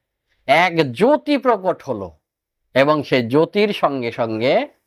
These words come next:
চতুর্ভুজ রূপী শঙ্খ, চক্র, গদা, পদ্মধারী স্বয়ং বিষ্ণু অবতীর্ণ হলেন। তার গলায়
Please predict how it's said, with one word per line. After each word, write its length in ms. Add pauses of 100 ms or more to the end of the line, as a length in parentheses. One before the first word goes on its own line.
(460)
চতুর্ভুজ 960
রূপী 520 (680)
শঙ্খ, 540
চক্র, 580
গদা, 460
পদ্মধারী 1000 (880)
স্বয়ং 440
বিষ্ণু 720 (1800)
অবতীর্ণ 680
হলেন। 380 (2500)
তার 200
গলায় 500